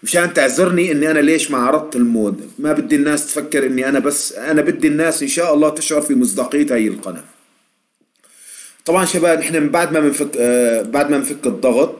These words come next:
بننسخ هدول أربع، آه، أربع ملفات متل ما هنن، شايفون هيك متل ما هنن، بس تعمل لهم كوبي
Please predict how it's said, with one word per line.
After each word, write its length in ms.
بننسخ 460
هدول 440
أربع، 540
آه، 380
أربع 200
ملفات 500
متل 280
ما 200
هنن، 300
شايفون 560
هيك 420
متل 340
ما 80
هنن، 520
بس 420
تعمل 320
لهم 140
كوبي 440